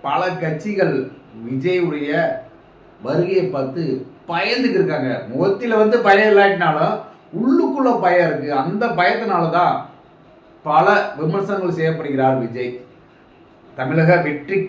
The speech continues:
கழகம் அப்படின்னா இக்கு வரக்கூடாதுன்னு சொல்லி அந்த பேர் வரும்போதே வைக்கப்பட்டு பேரை மாத்த வச்சாங்க. இன்னைக்கு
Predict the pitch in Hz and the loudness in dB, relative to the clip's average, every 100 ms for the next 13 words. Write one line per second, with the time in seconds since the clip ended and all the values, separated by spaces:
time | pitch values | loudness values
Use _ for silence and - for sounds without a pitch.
0 | - - - - 185 180 165 - 143 143 | -10 -20 -14 2 6 6 2 -2 -6 -6
1 | 156 185 165 165 262 220 180 165 160 160 | -4 -2 -2 -4 -2 2 2 2 0 0
2 | 151 160 147 131 123 110 151 180 165 131 | -4 -4 -2 -2 -4 -8 -6 -4 -2 -4
3 | - 143 151 156 160 - - - - - | -6 -6 -4 -4 -6 -12 -20 -20 -20 -14
4 | 127 127 180 131 143 147 196 127 160 175 | -10 -6 -6 -4 -6 0 2 2 2 0
5 | 160 151 156 151 131 143 156 185 151 160 | 0 -2 -2 -2 -4 -4 -2 -2 -4 -4
6 | 165 151 | -6 -4